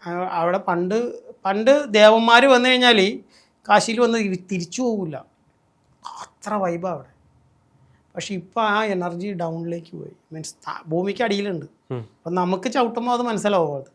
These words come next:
Speaker 1: പക്ഷെ ഈ സ്ഥലങ്ങളൊക്കെ ചവിട്ടി ചവിട്ടി നടക്കുന്നതുകൊണ്ട് നമ്മൾ ഇന്ന് അതിനെ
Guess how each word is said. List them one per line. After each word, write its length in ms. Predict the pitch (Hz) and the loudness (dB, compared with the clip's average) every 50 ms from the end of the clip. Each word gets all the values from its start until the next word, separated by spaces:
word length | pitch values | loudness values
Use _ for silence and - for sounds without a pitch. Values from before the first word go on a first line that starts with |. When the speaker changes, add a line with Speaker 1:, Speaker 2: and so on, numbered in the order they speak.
| _ _ _ _ _ - _ _ _ - | _ _ _ _ _ -20 _ _ _ -16
Speaker 1:
പക്ഷെ 160 | 185 - 214 | -12 -8 -6
ഈ 260 | 214 226 233 240 233 | -4 -2 -2 -2 -2
സ്ഥലങ്ങളൊക്കെ 560 | 196 160 - - 196 190 196 208 220 220 220 233 | -4 -4 -2 -2 -2 0 0 0 -2 -2 -4 -4
ചവിട്ടി 300 | - 220 196 185 190 196 | -2 -2 -2 -2 -4 -6
ചവിട്ടി 220 | - 208 202 - 220 | -8 -8 -8 -8 -10
നടക്കുന്നതുകൊണ്ട് 440 | 196 208 196 190 196 190 185 180 175 | -10 -10 -8 -8 -8 -8 -8 -10 -10
നമ്മൾ 140 | 175 180 | -10 -10
ഇന്ന് 180 | 185 190 190 190 | -10 -10 -10 -8
അതിനെ 260 | 190 185 180 185 190 | -6 -6 -6 -6 -6